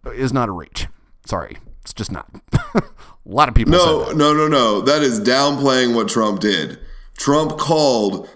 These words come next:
Speaker 2: the national security aspect. He called
Speaker 1: But you
Speaker 2: the
Speaker 1: don't
Speaker 2: connection
Speaker 1: know
Speaker 2: to
Speaker 1: that
Speaker 2: the
Speaker 1: this was a
Speaker 2: emails.
Speaker 1: national
Speaker 2: He
Speaker 1: security,
Speaker 2: called it.
Speaker 1: that this was a national security thing. For all you know, for all we know, and that's the problem with what James Comey did, is that he effectively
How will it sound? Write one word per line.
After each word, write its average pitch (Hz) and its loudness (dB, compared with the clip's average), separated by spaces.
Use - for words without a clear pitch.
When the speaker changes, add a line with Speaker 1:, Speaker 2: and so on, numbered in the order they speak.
Speaker 2:
the 101 -2
national 117 2
security 104 0
aspect. - -8
He 113 -2
called 131 0
Speaker 1:
But 208 6
you 220 2
Speaker 2:
the 214 2
Speaker 1:
don't 233 6
Speaker 2:
connection 226 4
Speaker 1:
know 262 8
Speaker 2:
to 240 4
Speaker 1:
that 233 4
Speaker 2:
the - 4
Speaker 1:
this 202 4
was 185 2
a 175 4
Speaker 2:
emails. 170 2
Speaker 1:
national 160 2
Speaker 2:
He 107 2
Speaker 1:
security, 117 2
Speaker 2:
called 107 0
it. - -4
Speaker 1:
that 120 0
this 127 0
was 113 -2
a 113 0
national 110 -4
security 92 -6
thing. 82 -8
For 139 -4
all 185 2
you 185 0
know, 175 0
for 156 4
all 220 4
we 220 0
know, 180 2
and 156 2
that's 190 0
the 190 0
problem 185 4
with 131 0
what 131 0
James 113 -2
Comey 120 -2
did, 50 -16
is 113 -4
that 110 0
he 165 0
effectively 156 -2